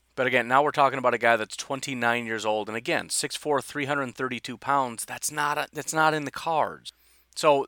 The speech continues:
I, I guess part of what I'm saying is we're not comparing apples to apples. The Packers are paying a guy that fits their system that doesn't really exist very much out in the wild. He came off a very good year,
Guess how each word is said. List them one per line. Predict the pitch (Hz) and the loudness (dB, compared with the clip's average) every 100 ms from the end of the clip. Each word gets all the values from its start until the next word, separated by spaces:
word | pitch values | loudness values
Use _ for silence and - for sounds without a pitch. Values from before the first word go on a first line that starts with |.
| - | -2
I, | 147 139 | 0 2
I | 156 | 6
guess | 190 - | 6 4
part | - 214 220 | 0 2 2
of | |
what | 190 | 2
I'm | 156 | 0
saying | - 151 135 | 2 2 2
is | 123 | 0
we're | |
not | 156 180 | 2 2
comparing | - - 143 131 | 0 0 2 4
apples | 123 123 110 | 4 2 -2
to | 107 | -2
apples. | 95 92 - - - _ _ _ _ _ _ | -2 -2 -8 -18 -20 _ _ _ _ _ _
The | 131 | 2
Packers | 160 175 190 160 | 6 6 6 0
are | 143 | 0
paying | - - 160 127 101 - | 0 2 2 2 -4 -8
a | 117 | 0
guy | 110 107 107 | 4 4 4
that | 107 104 | 0 -4
fits | - 147 - | -2 -4 -2
their | 135 127 | -2 0
system | - 123 123 110 | -2 -4 -6 -2
that | 110 | 2
doesn't | 143 160 190 | 4 4 2
really | 151 151 | -2 0
exist | 127 113 123 120 - | -2 -2 -2 -2 -6
very | 107 117 120 | -2 0 2
much | 110 104 | 2 2
out | 110 107 | 4 4
in | 104 | 0
the | 95 | -2
wild. | 95 92 78 53 - _ _ _ | 2 4 2 -4 -18 _ _ _
He | - 160 | -8 4
came | 175 160 | 4 6
off | 156 139 | 4 4
a | 117 | -2
very | 123 151 165 | 2 4 4
good | 160 143 | 0 -4
year, | 123 110 104 113 | -2 0 0 -4